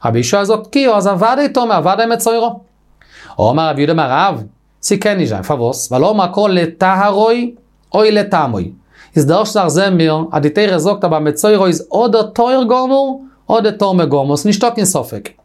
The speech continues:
ממילא, וואס תנא קמא זאגט, טמא, מיינט ער ודאי טמא. איז מוזר, רבי יהושע זאגט, כי הוא, מיינט ער, ודאי טהור. און וואס איז דא דער מקור פון רבי יהושע? איך האט ער פון דעם פסוק?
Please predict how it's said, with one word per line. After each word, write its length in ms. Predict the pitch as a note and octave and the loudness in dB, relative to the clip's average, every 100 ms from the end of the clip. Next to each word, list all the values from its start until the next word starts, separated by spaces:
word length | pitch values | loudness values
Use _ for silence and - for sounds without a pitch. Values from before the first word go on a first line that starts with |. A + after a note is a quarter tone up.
| _ _ - - | _ _ -20 -2
ממילא, 280 | D#3 F#3 A3 | 2 2 2
וואס 140 | G3 | 0
תנא 180 | F#3+ F3 | 0 0
קמא 300 | E3+ G#3 G#3+ | 0 -2 -2
זאגט, 320 | F#3 G3 - | -2 -4 -4
טמא, 320 | G3+ G#3 A#3 A3+ | -2 0 0 0
מיינט 240 | G3+ G3+ | 0 0
ער 80 | G3+ | 2
ודאי 320 | A3+ A#3 G3 | 2 2 0
טמא. 280 | D#3 B2 F#2+ - - _ _ - E3+ | 0 -2 -4 -10 -18 _ _ -4 0
איז 160 | C#3+ | 4
מוזר, 340 | E3+ G#3 G3 G3 | 4 4 2 0
רבי 140 | F3 D#3+ | 0 0
יהושע 260 | D#3+ F#3+ | 0 0
זאגט, 240 | E3+ F3+ F#3 | 2 0 0
כי 200 | D#3+ D#3 | 0 2
הוא, 360 | E3+ G#3 G#3+ - _ - | 2 0 -4 -12 _ -2
מיינט 320 | D3+ D#3 D#3 | 0 0 2
ער, 300 | E3+ F#3 A3 G#3 - _ C3 | 2 2 0 -4 -14 _ -2
ודאי 400 | D#3+ F3+ G3 G3 | 0 2 2 0
טהור. 400 | A#3+ B3+ - - _ D#3+ | 0 0 -2 -12 _ 0
און 120 | D3 | 2
וואס 360 | A2+ C3 D#3+ | 2 0 2
איז 80 | F#3+ | 0
דא 80 | F#3 | 0
דער 240 | F3 D#3+ | -2 -2
מקור 340 | C#3+ - C3 D#3 | -2 0 0 0
פון 180 | F#3+ E3+ | 0 0
רבי 120 | D3+ | 0
יהושע? 420 | A#2+ - G3 G#3 - | 0 0 0 0 -2
איך 220 | - G#3+ | -2 -2
האט 120 | - | -2
ער 180 | F3 D3+ | -2 -2
פון 160 | - C#3+ | -2 0
דעם 140 | F#3 F#3 | 0 0
פסוק? 440 | A#3 A3+ A#2 | -2 -2 -6